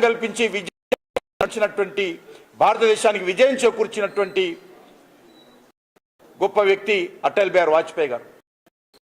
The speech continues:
రాజస్థాన్ పోఖ్రాన్‌లో అణు పరీక్షలు నిర్వహించి ప్రపంచంలో భారతదేశం కూడా ఒక అణుశక్తి దేశంగా భారతదేశ గౌరవం గొప్ప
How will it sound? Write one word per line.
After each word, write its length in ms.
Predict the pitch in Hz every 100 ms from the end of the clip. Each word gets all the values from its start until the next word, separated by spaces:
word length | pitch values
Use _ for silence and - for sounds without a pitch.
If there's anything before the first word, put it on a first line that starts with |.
| _ - 151 _ - - _ - - _ - - - _ _ _ _ _ _ _ _ _ _ _ - - - 175
రాజస్థాన్ 520 | 220 240 233 247 226 226
పోఖ్రాన్‌లో 560 | 226 226 240 240 240 208 - - - -
అణు 140 | 185 233 233
పరీక్షలు 380 | 233 - 247 220
నిర్వహించి 600 | 220 _ - - - - - _ _ _ _ _ _ _ _ _ _ -
ప్రపంచంలో 560 | 214 247 247 240 240 233 180
భారతదేశం 520 | 220 247 247 233 226 233
కూడా 120 | 233 226
ఒక 100 | 208
అణుశక్తి 380 | 233 277 277 277 233
దేశంగా 340 | 226 226 226 202 - - - - - - _ - _ _ - 185
భారతదేశ 420 | 247 247 220 240 202
గౌరవం 200 | 185 226 - - - - _ _ - - _ - _ _ - _ _ - _ - 196 190 180
గొప్ప 160 | 185